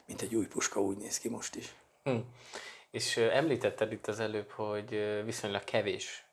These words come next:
Speaker 2: készült ebből a,
Speaker 1: Igen,
Speaker 2: ö,
Speaker 1: hát ezek kézzel
Speaker 2: típusból.
Speaker 1: készült fegyverek, ezek nem sorozatgyártás, tehát ez
Speaker 2: Mhm.
Speaker 1: kézzel kovácsolt cső, meg hasonló, tehát ezek így készültek annak idején, ezek a puskák, tehát ez nem úgy sorozatgyártásba készül, mint most, hogy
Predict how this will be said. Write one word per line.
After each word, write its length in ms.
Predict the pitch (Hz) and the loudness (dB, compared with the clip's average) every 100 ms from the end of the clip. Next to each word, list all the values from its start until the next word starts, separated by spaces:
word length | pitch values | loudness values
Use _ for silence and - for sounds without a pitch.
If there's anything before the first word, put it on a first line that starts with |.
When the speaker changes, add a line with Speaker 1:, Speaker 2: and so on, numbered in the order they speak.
| - | 0
Speaker 2:
készült 580 | 110 101 - 101 101 | 2 2 0 -2 0
ebből 340 | 101 101 107 101 | 0 0 0 2
a, 340 | 95 92 104 | 4 4 0
Speaker 1:
Igen, 340 | - 139 127 127 | 4 6 8 8
Speaker 2:
ö, 40 | |
Speaker 1:
hát 100 | 135 | 10
ezek 160 | 143 123 | 8 10
kézzel 280 | 185 127 117 | 10 12 8
Speaker 2:
típusból. 160 | 113 120 120 | 8 6 8
Speaker 1:
készült 60 | 113 | 12
fegyverek, 520 | 127 120 117 123 - | 12 12 8 8 8
ezek 260 | 120 120 | 6 6
nem 100 | 131 | 4
sorozatgyártás, 1000 | 135 - 120 117 110 104 98 - - 123 | 6 8 6 6 2 2 2 2 2 2
tehát 200 | - - | 2 -2
ez 100 | 113 - | 0 0
Speaker 2:
Mhm. 80 | |
Speaker 1:
kézzel 440 | 113 131 117 117 113 | 10 10 10 8 6
kovácsolt 600 | 120 120 104 - 98 92 | 4 4 4 2 -2 0
cső, 320 | - 120 120 | 2 4 4
meg 160 | 117 104 | 2 0
hasonló, 440 | 135 - 127 117 | 0 2 4 4
tehát 240 | 117 120 - - - - - | 4 -2 -4 -10 -12 -14 0
ezek 240 | 120 110 110 | 6 6 6
így 160 | 107 | 4
készültek 500 | - 104 - 101 104 | 6 6 6 6 4
annak 300 | 104 101 98 | 4 0 0
idején, 320 | 110 98 98 101 | 0 2 2 2
ezek 200 | 98 101 | 0 -2
a 60 | |
puskák, 440 | 101 104 - - - | -2 0 2 0 0
tehát 240 | 104 95 - - - | -2 -2 -8 -10 -2
ez 80 | 110 | 4
nem 180 | 117 | 6
úgy 140 | 120 107 | 6 6
sorozatgyártásba 960 | - 120 101 101 110 104 - 107 110 | 6 8 8 8 10 10 8 4 4
készül, 400 | - 113 98 113 | 2 2 4 2
mint 160 | 107 107 | 0 0
most, 180 | 107 - | 2 2
hogy 160 | 101 | 0